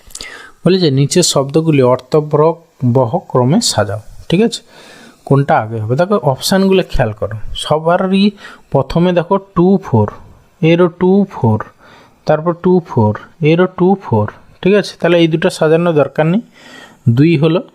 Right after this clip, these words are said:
হ্যাঁ, দুই হলো গাছ, তারপরে হচ্ছে গিয়ে ফোর, গাছ থেকে তুলো হলো, তুলো থেকে এবার কি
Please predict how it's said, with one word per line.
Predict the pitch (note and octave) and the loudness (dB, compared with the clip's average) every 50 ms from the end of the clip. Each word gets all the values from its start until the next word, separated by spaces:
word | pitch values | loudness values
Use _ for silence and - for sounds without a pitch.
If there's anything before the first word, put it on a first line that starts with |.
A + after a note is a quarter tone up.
| _ _ _ _ - | _ _ _ _ -4
হ্যাঁ, | F3 F#3 F#3 E3+ E3 A2+ - _ _ _ - - - _ _ _ - C3+ C#3 | -2 0 0 0 -2 -4 -8 _ _ _ -20 -20 -20 _ _ _ -4 0 2
দুই | D3+ E3 E3+ E3 D#3+ | 2 2 2 2 2
হলো | D#3+ E3 D#3+ D3 B2 - | 2 0 0 -2 0 0
গাছ, | C3+ C#3+ D#3 - - - - - - - - - - - - - - - - _ _ - - | 0 0 -2 -4 -8 -8 -8 -8 -8 -10 -14 -16 -18 -20 -20 -20 -20 -20 -20 _ _ -2 0
তারপরে | C3 B2+ C3 C3 C#3 C3 C#3 C3+ | 0 0 0 0 0 0 0 0
হচ্ছে | C3 - - C#3 C3+ | 0 0 -2 0 0
গিয়ে | C#3+ F3+ - - - _ - - - - - - _ _ - - - - | 0 0 -2 -2 -8 _ -20 -20 -20 -20 -20 -20 _ _ -20 -14 -10 -4
ফোর, | - E3+ D#3 C#3 A2+ F#2+ - - - _ _ _ - A#2 A#2+ | 0 2 2 2 0 -2 -8 -18 -20 _ _ _ -6 -2 0
গাছ | B2+ C3+ C3+ - - - | 0 0 0 -4 -6 -6
থেকে | - D3+ D3 - G3+ G#3+ - - - | -6 -4 -2 -2 -2 -2 -4 -6 -2
তুলো | - E3+ E3 D#3 D3+ A#2+ G2 | 0 2 4 4 2 2 0
হলো, | G#2 G2+ G2+ G2 A#2 - _ _ _ _ - - _ _ _ _ _ _ - | -4 -8 -10 -14 -16 -20 _ _ _ _ -20 -20 _ _ _ _ _ _ -2
তুলো | D3 D#3 F3 F#3 F3+ F#3 | 0 2 4 2 2 0
থেকে | - F#3+ F#3+ F#3+ F#3+ | 0 0 0 2 2
এবার | F#3 G3 F#3+ - - | 2 0 -2 -2 -2
কি | - | 0